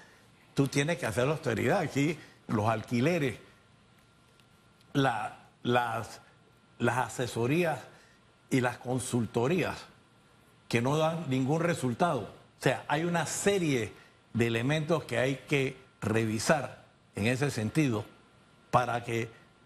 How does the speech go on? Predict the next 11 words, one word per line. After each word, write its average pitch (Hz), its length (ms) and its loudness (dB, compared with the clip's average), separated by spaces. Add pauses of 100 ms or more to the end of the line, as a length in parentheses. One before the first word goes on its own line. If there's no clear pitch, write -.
(300)
tengamos 131 420 2
la 170 60 0
austeridad 127 600 0 (680)
y 233 360 2
la 127 240 0
creatividad 135 1080 0 (260)
de 120 160 0
generar 131 520 0
la 208 60 2
economía 151 560 0
nacional. 151 600 -2